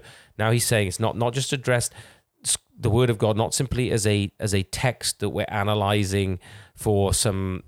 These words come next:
you know, um, exegetical exercise,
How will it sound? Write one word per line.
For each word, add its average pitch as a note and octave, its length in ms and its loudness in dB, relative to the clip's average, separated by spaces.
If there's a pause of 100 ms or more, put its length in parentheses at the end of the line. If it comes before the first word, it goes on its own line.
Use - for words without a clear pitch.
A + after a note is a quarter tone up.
you G#2+ 100 -4
know, F#2+ 240 0 (140)
um, F#2 320 -4 (100)
exegetical B2 760 0
exercise, A#2 720 0